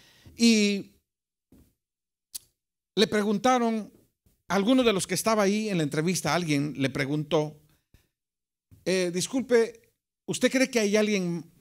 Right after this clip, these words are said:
en la tierra más rico que usted, en este mundo más rico que usted?".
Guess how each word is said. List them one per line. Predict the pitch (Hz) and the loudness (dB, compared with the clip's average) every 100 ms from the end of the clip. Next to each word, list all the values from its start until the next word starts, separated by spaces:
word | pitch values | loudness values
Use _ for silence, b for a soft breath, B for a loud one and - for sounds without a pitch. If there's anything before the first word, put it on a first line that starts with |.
| _ _ - | _ _ -2
en | 165 | 2
la | 156 156 | 2 2
tierra | 196 196 175 | 2 4 2
más | 160 175 | 0 -2
rico | 170 190 190 165 | 0 -2 -2 -4
que | 147 | -4
usted, | - 190 202 165 | -4 -6 -6 -4
en | 160 | -2
este | 160 160 | -2 -4
mundo | 185 170 | -4 -2
más | 147 151 | -2 -4
rico | 180 185 | -6 -8
que | 175 | -10
usted?". | 160 202 | -12 -14